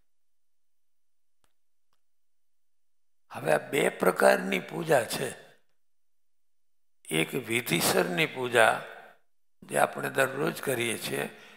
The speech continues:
એમાં જેટલો ધારો એટલો વિધિ થાય.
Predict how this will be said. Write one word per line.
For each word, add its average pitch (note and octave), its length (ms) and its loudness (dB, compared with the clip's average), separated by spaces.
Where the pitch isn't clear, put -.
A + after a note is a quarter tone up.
એમાં C3 320 -4
જેટલો - 340 0
ધારો C3 480 -2
એટલો D#3+ 320 -4
વિધિ B2+ 360 -2
થાય. A#2 320 -2